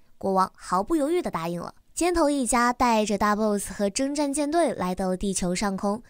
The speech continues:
尖头男说自己先去探探路，让舰队原地待命。到达地球后，则谎称自己的生命遭到了威胁，让舰队赶紧撤退，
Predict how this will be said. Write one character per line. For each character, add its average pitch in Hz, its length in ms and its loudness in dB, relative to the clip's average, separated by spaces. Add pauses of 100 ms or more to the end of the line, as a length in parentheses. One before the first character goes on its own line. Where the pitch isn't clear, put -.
(100)
尖 339 180 0
头 349 140 2
男 311 160 0
说 339 240 2
自 339 160 -4
己 202 100 -2
先 240 220 -2
去 262 100 -2
探 254 180 -2
探 277 140 -2
路， 330 340 -2
让 320 220 -2
舰 339 180 0
队 311 260 0
原 185 260 -2
地 240 120 -2
待 240 160 2
命。 247 220 -6 (100)
到 392 220 4
达 208 160 4
地 208 140 -2
球 190 180 0
后， 190 180 2
则 220 240 0
谎 190 320 -2
称 277 280 -4
自 285 160 -4
己 - 100 -8
的 - 140 -8
生 240 240 -4
命 262 200 -4
遭 285 160 0
到 320 200 2
了 226 80 0
威 349 260 0
胁， - 260 -2 (160)
让 247 220 -2
舰 254 220 -2
队 226 240 0
赶 214 280 -4
紧 233 200 -4
撤 196 200 -2
退， 190 240 -2